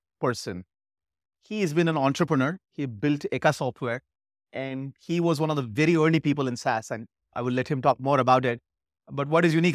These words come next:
about him is that he's built a hugely profitable company out of Bangalore,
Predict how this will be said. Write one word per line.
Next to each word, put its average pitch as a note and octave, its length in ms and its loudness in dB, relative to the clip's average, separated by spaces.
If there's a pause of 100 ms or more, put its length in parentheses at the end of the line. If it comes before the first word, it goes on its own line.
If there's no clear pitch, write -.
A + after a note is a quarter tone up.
about D#3+ 140 6
him D#3 100 2
is C#3+ 120 0
that C#3+ 180 -4
he's C3 160 -4
built D3 160 -2
a C#3+ 140 -2 (320)
hugely F3 480 -6
profitable C3+ 500 -4
company A#2 640 -10
out C#3+ 160 6
of C3 100 -2
Bangalore, A2 380 0